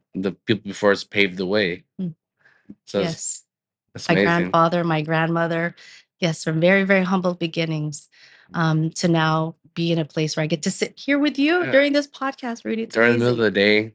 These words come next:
Speaker 2: Yes.
Speaker 1: a-, A C room, relax. Yeah.
Speaker 2: <laughs>
Speaker 1: It's, it's an it's insane.
Speaker 2: Yes.
Speaker 1: I was, uh, saw, I saw this thing online where it was like, older man was saying, "I want my kids to have a job where they have to shower before work, not afterwards."
Speaker 2: Mm.
Speaker 1: And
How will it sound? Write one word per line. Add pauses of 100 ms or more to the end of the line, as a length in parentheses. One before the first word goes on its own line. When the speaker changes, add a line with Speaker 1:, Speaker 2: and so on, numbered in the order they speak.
Speaker 2:
Yes. (200)
Speaker 1:
a-,
A
C
room,
relax.
Yeah. (180)
Speaker 2:
<laughs> (200)
Speaker 1:
It's,
it's
an (260)
it's
insane. (100)
Speaker 2:
Yes. (360)
Speaker 1:
I
was,
uh, (160)
saw,
I
saw
this
thing
online
where
it
was
like, (380)
older
man
was
saying,
"I
want
my
kids
to
have
a
job (440)
where
they
have
to
shower
before
work,
not
afterwards."
Speaker 2:
Mm.
Speaker 1:
And